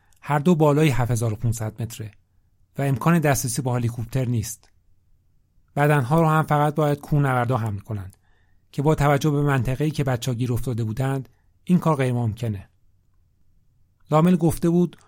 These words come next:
خود بچه‌ها هم راضی نیستن جون چند نفر دیگه به خاطر پایین آوردن اونها به خطر بیفته.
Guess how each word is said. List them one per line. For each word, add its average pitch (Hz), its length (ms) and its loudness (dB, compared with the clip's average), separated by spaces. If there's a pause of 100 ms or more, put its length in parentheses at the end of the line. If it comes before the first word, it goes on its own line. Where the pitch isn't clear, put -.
(220)
خود 175 200 2
بچه‌ها 156 400 2
هم 151 80 2
راضی 131 240 0
نیستن 117 500 -4 (340)
جون 147 180 0
چند 147 260 0
نفر 135 220 -2
دیگه 120 200 -4
به 127 80 -2
خاطر 131 260 -2
پایین 127 240 -2
آوردن 117 380 -2
اونها 117 280 -2
به 113 100 -4
خطر 113 320 -4
بیفته. 101 400 -10